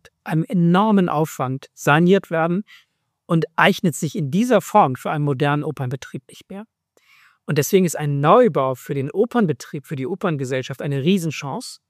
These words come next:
Und so wie wir es jetzt gerade, äh, sozusagen einbauen in die Planung der Hafen City,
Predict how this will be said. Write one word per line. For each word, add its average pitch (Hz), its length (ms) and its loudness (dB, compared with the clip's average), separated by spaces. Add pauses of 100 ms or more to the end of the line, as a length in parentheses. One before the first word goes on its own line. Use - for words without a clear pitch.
(640)
Und 143 140 0
so 190 180 6
wie 202 120 4
wir 165 100 4
es - 100 -6
jetzt - 160 -6
gerade, 165 640 2
äh, 143 280 -4 (140)
sozusagen 151 400 -2
einbauen 143 720 2
in 131 100 -8
die 131 300 -8 (380)
Planung 170 520 2
der 131 160 -2
Hafen 175 260 2
City, 160 540 -10